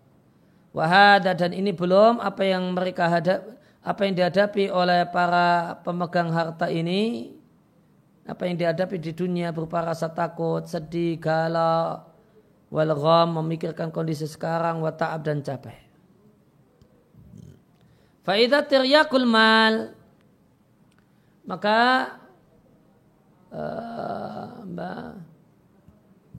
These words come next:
penawar racun harta adalah mengambil, ya, seperlunya saja. Kemudian sisanya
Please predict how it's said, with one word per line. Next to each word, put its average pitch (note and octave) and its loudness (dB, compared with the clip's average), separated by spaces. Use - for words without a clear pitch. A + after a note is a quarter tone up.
penawar A3+ 6
racun G#3 2
harta G3 6
adalah F#3 0
mengambil, F#3 0
ya, D3+ -4
seperlunya F#3 0
saja. - -6
Kemudian F3 0
sisanya F#3 -2